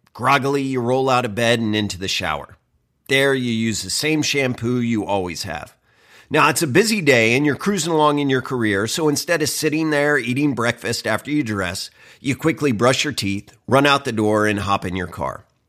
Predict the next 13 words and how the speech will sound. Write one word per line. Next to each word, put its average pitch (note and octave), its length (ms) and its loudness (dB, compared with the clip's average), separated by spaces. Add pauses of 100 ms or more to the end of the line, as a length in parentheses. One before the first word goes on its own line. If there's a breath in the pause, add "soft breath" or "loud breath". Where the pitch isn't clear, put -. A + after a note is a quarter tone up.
(360)
It's - 200 -6
gonna G#3+ 180 0
be D3+ 180 0
a C#3 60 4
hot C3 340 0
day, F2+ 280 0
so F3 260 -2
instead E3 380 0
of F3 140 -2
the D3 80 -2
usual C#3 460 -2
black A2+ 360 -2
coffee, F2 560 -6